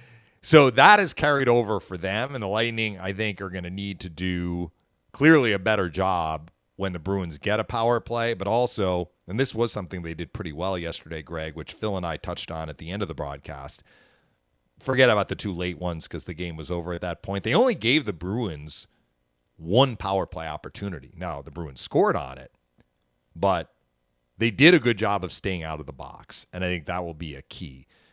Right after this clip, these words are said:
But on the Lightning side, if they can, if they can build on the confidence gain from their special teams play on the power play in game three and use it in game four,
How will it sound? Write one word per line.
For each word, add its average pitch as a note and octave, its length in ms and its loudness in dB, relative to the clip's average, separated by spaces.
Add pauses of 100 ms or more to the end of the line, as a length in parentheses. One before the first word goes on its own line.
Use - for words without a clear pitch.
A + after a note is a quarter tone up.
(120)
But G#2 100 4
on G#2 100 2
the G2+ 60 2
Lightning C#3+ 320 6
side, E2+ 520 -4 (240)
if F#2 160 -4
they D3 180 4
can, C3 280 -4
if G2+ 120 -6
they C3 100 2
can C#3 200 -4
build A2 440 0
on G#2+ 480 -4
the F#2+ 80 -8
confidence G2+ 560 -8
gain G2 400 -6
from E2+ 400 -6
their E2+ 140 -6
special G2+ 360 -6
teams F#2+ 360 -10
play G2 240 -6
on F#2 60 -6
the F2 60 -8
power F#2+ 320 -2
play B2 340 0
in F2+ 240 -8
game F2+ 260 -6
three A#2 440 -4
and F2+ 200 -8
use F#2+ 200 -4
it F2 100 -6
in E2+ 100 -8
game E2+ 240 -6
four, F#2 340 -2